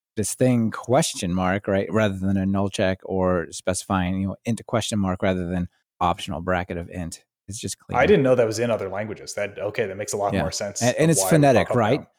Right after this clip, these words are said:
Speaker 1: Like, if it's, if it's an int, you just say int. If it's a
Speaker 2: Mm-hmm.
Speaker 1: int question mark, it's int, right? So you can
Speaker 2: Exactly,
Speaker 1: even just,
Speaker 2: yeah.
Speaker 1: like, speak it out really well, like, "Int?"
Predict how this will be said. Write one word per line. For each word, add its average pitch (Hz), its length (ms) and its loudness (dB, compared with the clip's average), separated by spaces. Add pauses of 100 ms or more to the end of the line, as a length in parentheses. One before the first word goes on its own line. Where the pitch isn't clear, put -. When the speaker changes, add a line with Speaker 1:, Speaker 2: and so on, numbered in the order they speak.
(180)
Speaker 1:
Like, 131 140 2
if 139 180 2
it's, - 260 2 (160)
if 117 100 2
it's 120 140 2
an 120 220 2
int, 143 240 4
you 117 40 0
just 110 180 0
say 92 280 2
int. 113 320 -2 (220)
If 104 100 -6
it's 104 140 -4
a 95 120 4
Speaker 2:
Mm-hmm. 113 120 -4
Speaker 1:
int 127 180 2
question 156 300 2
mark, 90 120 2
it's 85 240 -2
int, 101 400 -2 (280)
right? 127 120 2
So 151 100 4
you 143 40 8
can 135 60 8
Speaker 2:
Exactly, 139 220 8
Speaker 1:
even 131 120 6
just, 123 160 6
Speaker 2:
yeah. 131 60 10
Speaker 1:
like, 117 120 4
speak - 280 2
it 123 80 6
out 113 160 4
really 101 200 4
well, 104 160 4
like, 90 180 2
"Int?" 131 340 0